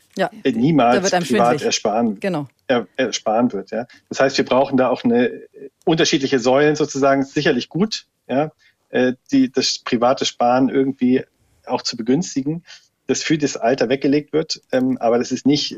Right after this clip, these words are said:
Speaker 2: ähm, glaub ich, für die Klientel, über die wir reden, das Allheilmittel. Also auch wenn ich wegen der E M, Erwerbsminderung, früh aus dem Erwerbsleben raus-, rausgehe,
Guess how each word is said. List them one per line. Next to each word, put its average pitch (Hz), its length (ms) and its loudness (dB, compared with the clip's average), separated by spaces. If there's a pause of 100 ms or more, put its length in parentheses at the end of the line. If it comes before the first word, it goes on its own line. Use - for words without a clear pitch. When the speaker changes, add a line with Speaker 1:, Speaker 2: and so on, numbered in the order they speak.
(100)
Speaker 2:
ähm, 123 520 -6 (200)
glaub 123 140 -2
ich, 123 100 -4
für 127 100 -4
die 117 100 -6
Klientel, 127 380 -2
über 113 140 -2
die 120 120 -10
wir 143 140 0
reden, 127 380 0 (400)
das - 220 -2
Allheilmittel. 117 600 2
Also 113 180 0
auch - 140 -4
wenn 123 140 2
ich - 180 -4
wegen 123 140 0
der 113 100 2
E 113 220 -4
M, 143 340 -2 (580)
Erwerbsminderung, 117 680 -2
früh 156 280 -2
aus - 120 0
dem 113 140 -2
Erwerbsleben 113 460 -4
raus-, 110 380 -2 (160)
rausgehe, 117 640 -4